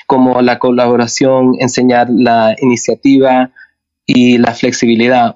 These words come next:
obviamente hubieron desafíos. Ah, me quiero enfocar en, a tres desafíos.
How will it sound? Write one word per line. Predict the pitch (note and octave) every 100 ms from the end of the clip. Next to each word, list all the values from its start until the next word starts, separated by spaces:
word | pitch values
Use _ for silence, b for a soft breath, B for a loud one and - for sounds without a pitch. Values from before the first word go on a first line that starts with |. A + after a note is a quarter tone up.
| -
obviamente | C#3 D3+ D#3 F3 E3+ D3+ C#3 _ -
hubieron | C3 B2+ B2 A#2+
desafíos. | A#2 A#2 C3 A2+ - - _ _ B B B _ _ -
Ah, | A#2+ A#2
me | B2+ C3
quiero | D#3
enfocar | F#3 F3+ - C#3 C#3 C3+ -
en, | B2 A#2 A2+ _ B2+ B2+ -
a | A#2+
tres | - E3+ F3
desafíos. | - - A#2 A#2+ G#2+ - -